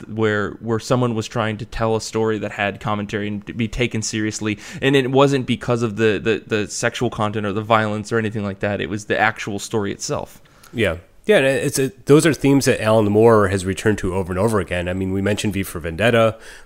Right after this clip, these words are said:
Speaker 2: Watchmen, his Miracle Man story. It's the same thing
Speaker 1: Mm-hmm.
Speaker 2: where he's using, it's kind of interesting 'cause, I mean, the comic book medium, you know, it's, there's still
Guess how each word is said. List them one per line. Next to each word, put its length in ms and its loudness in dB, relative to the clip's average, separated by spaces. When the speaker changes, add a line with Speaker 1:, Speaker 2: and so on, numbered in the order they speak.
Speaker 2:
Watchmen, 680 2
his 240 -4
Miracle 340 0
Man 220 2
story. 460 2
It's 120 -6
the 80 -2
same 240 2
thing 300 4
Speaker 1:
Mm-hmm. 80 -2
Speaker 2:
where 140 2
he's 280 -2
using, 760 0
it's 140 0
kind 120 2
of 60 2
interesting 300 0
'cause, 280 -4
I 60 -6
mean, 260 -2
the 220 -2
comic 360 2
book 160 0
medium, 720 2
you 100 -4
know, 120 0
it's, 280 0
there's 260 2
still 680 4